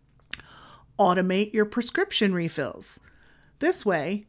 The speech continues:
you'll get a notification when they're ready to pick up, and you won't have to remember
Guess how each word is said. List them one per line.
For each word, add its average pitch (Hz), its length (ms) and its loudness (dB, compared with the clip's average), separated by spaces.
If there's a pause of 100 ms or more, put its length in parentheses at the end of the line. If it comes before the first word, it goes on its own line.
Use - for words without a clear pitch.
you'll 190 140 -2
get 180 160 -2
a 180 60 2
notification 196 840 0
when 185 120 0
they're 165 120 0
ready 156 240 -2
to 202 80 2
pick 220 240 -2
up, 170 400 -2 (220)
and 180 140 0
you 175 100 0
won't 214 240 0
have 202 200 -2
to 233 100 -2
remember 165 560 2